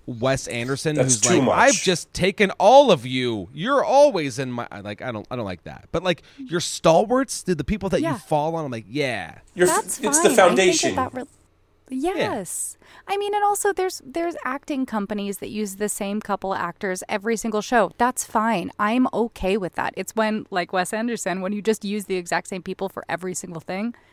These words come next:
Speaker 3: that I get a little bit bored. But also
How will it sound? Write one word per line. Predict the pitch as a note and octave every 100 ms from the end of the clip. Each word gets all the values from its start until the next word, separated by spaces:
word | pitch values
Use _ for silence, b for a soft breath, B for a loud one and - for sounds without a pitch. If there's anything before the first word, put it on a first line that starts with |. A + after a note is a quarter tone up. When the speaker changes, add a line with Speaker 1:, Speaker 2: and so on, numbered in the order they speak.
| b
Speaker 3:
that | F3
I |
get | E3+ E3+
a |
little | E3 D#3
bit | D3+ D3+
bored. | C#3 - - _ _ _ _ _ _ _ _ _ _ _ _ _ _ -
But | B3+
also | B3+ C#4+ B3 F#3+ D#3+